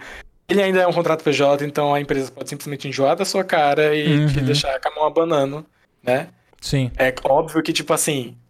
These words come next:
Speaker 1: que, é que pra, pro mundo de tecnologia, né, isso é, é mais, é menos danoso porque você quase sempre vai sair de um lugar e tem dez já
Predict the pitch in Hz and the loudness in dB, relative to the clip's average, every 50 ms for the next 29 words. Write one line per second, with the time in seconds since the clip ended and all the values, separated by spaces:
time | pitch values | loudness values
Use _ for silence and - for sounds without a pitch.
0 | _ _ _ _ _ _ _ _ _ - - 139 139 156 - 127 120 - - 120 | _ _ _ _ _ _ _ _ _ -4 0 0 0 2 0 -2 -4 -4 -8 -12
1 | - - - 139 131 143 151 151 165 175 170 - - - 156 160 165 165 175 180 | -8 -4 0 2 2 2 4 2 2 2 0 -2 -2 -4 -4 -2 0 0 0 0
2 | 175 165 147 143 147 160 156 151 147 143 135 - - 139 139 151 147 135 135 127 | 0 -2 -2 -2 0 0 2 2 2 0 -2 -2 -4 -6 -4 -4 -4 -2 0 0
3 | 127 143 185 196 180 165 165 185 214 226 - - - - - _ _ _ 151 143 | 0 2 2 2 4 4 4 2 0 -2 -6 -16 -20 -20 -20 _ _ _ 2 2
4 | 151 151 - - - 175 175 170 170 170 170 170 165 165 165 165 165 156 147 147 | 2 2 0 0 2 4 4 6 6 6 6 6 6 6 6 4 4 2 2 0
5 | 147 147 143 143 143 143 147 147 147 143 139 135 135 131 123 123 - - 147 131 | 0 -4 -2 0 0 2 2 2 2 2 2 2 2 0 -2 -6 -6 -6 -6 -4
6 | 135 139 143 160 185 190 180 160 139 139 156 151 147 156 180 208 196 185 180 180 | -4 -2 -2 -2 0 0 -2 -4 -2 -2 -2 -2 2 2 0 2 0 -2 -4 -4
7 | 185 175 175 - 180 175 165 160 170 165 - 175 170 170 - _ _ 185 185 185 | -6 -6 -4 0 0 0 0 0 -2 -2 -2 -4 -4 -6 -10 _ _ 2 2 2
8 | 190 185 180 - - - 170 160 - - 165 165 170 170 - 175 175 175 - - | 2 0 -4 -8 -8 -8 -10 -8 -4 -2 -2 -2 -2 -2 0 0 0 0 -2 -8
9 | - - - _ 151 147 - 165 151 147 151 151 151 143 147 139 147 147 151 156 | -18 -20 -10 _ -6 -2 0 0 0 0 0 -2 0 2 2 2 2 2 -2 -4
10 | 156 147 147 139 135 135 135 131 - - - - 139 135 139 127 | -2 0 2 2 4 4 2 0 -2 -6 -10 -12 _ -2 -2 -2